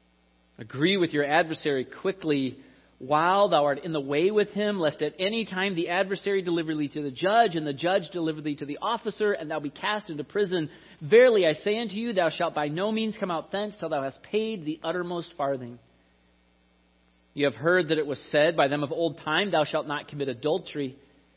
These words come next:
But I say unto you that whosoever looketh on a woman to lust after her hath committed adultery with her already in his heart.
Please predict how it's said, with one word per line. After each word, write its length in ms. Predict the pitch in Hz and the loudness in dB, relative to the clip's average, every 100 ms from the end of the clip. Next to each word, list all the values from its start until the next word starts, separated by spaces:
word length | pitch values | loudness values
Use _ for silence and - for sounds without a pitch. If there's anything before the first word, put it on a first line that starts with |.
| _ _ _ _ | _ _ _ _
But 100 | 117 | -6
I 180 | 110 180 | 0 0
say 220 | 220 214 | 2 0
unto 240 | 151 127 135 | 0 -2 -4
you 280 | 127 135 | -2 0
that 180 | 165 139 | 2 0
whosoever 480 | 139 156 165 151 139 | -4 -6 0 0 0
looketh 360 | 135 143 147 160 | -2 -4 -4 -4
on 120 | 147 | -2
a 60 | |
woman 300 | 139 143 139 | -2 -2 -4
to 120 | 135 139 | -6 -8
lust 400 | 131 131 156 - | -4 -4 -6 -6
after 280 | 143 - 147 | -8 -6 -6
her 200 | 151 160 | -4 -4
hath 220 | 143 - | -4 -8
committed 360 | 147 143 170 | -6 -4 -4
adultery 520 | 143 127 156 180 170 143 | -4 -2 -2 -2 -6 -2
with 220 | 165 165 | -2 -2
her 100 | 151 | -4
already 560 | 151 156 147 180 185 | -4 -4 -2 -2 -2
in 60 | 151 | -4
his 120 | 135 | -6
heart. 340 | - 175 208 | -4 -2 -2